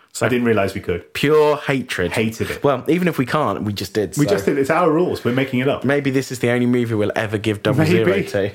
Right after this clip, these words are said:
Speaker 2: Maybe.
Speaker 1: Um, and Ed Wood, s-, sum up and s-, out of ten.
Speaker 2: Um, Ed Wood, I, I, it, like I said, it's a comfort movie. It, it's charming.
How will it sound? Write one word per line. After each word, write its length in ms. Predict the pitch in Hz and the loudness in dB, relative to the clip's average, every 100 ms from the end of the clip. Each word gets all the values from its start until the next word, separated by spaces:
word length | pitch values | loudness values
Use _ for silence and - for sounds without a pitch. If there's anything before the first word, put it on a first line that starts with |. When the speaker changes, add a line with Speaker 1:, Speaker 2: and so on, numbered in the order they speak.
| 113 | -2
Speaker 2:
Maybe. 460 | 135 117 143 127 - - - - - | -2 0 -2 -6 -14 -16 -14 -12 -6
Speaker 1:
Um, 520 | - 120 123 123 - - _ _ _ - | -2 0 2 0 -4 -14 _ _ _ -6
and 460 | 139 143 147 147 - - _ - | -2 0 0 -2 -6 -14 _ -6
Ed 140 | 151 | -2
Wood, 160 | 202 - - _ _ - | -2 -4 -12 _ _ -16
s-, 100 | - | -12
sum 200 | - 147 | -6 -2
up 200 | 151 - - | -2 -2 -4
and 300 | 139 143 - - - | -2 -2 -8 -20 -20
s-, 140 | - - - - | -20 -14 -8 -4
out 100 | 117 | -2
of 60 | 110 | -2
ten. 160 | 151 113 | -4 -6
Speaker 2:
Um, 280 | 135 107 117 - 135 | -6 -6 -6 -6 -4
Ed 140 | 120 | 0
Wood, 120 | 113 | 2
I, 120 | 101 95 - | 2 0 -2
I, 80 | 101 | -2
it, 320 | 98 104 104 | -2 -4 -2
like 180 | 135 120 | -2 -2
I 40 | |
said, 160 | 107 98 | -2 -4
it's 120 | 90 | -6
a 40 | - | -8
comfort 340 | 92 87 85 | -8 -8 -8
movie. 320 | 90 85 85 | -6 -6 -6
It, 160 | 85 - - | -8 -10 -10
it's 240 | 87 - _ _ | -10 -12 _ _
charming. 800 | - 127 120 120 117 113 110 110 | -4 0 0 2 0 0 0 -4